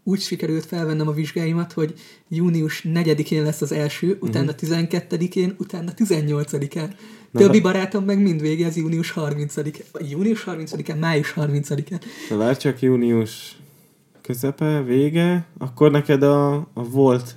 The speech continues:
Speaker 2: az egy ilyen ünneplés, és vagy búfelejtés lesz, attól függ, hogy sikerül.
Speaker 1: Csak ünneplés,
Speaker 2: Csak
Speaker 1: üzenem
Speaker 2: ünneplés.
Speaker 1: anyának.
Speaker 2: <laughs> Igen.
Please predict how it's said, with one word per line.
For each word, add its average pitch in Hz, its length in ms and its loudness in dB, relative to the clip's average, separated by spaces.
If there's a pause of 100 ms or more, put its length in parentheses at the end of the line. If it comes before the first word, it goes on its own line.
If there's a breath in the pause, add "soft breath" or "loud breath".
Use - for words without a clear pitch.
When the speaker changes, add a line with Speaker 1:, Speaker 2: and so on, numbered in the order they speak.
Speaker 2:
az 127 200 -4
egy 123 140 4
ilyen 123 160 4
ünneplés, 113 680 2
és 110 220 2
vagy 110 280 2 (320)
búfelejtés 110 840 2
lesz, 135 300 4
attól 120 220 0
függ, 113 160 -2
hogy 117 180 0
sikerül. 110 320 0
Speaker 1:
Csak 127 180 2
ünneplés, 151 420 -2
Speaker 2:
Csak 147 140 8
Speaker 1:
üzenem 117 320 6
Speaker 2:
ünneplés. 156 160 2
Speaker 1:
anyának. 151 340 2
Speaker 2:
<laughs> 156 220 12
Igen. 147 420 8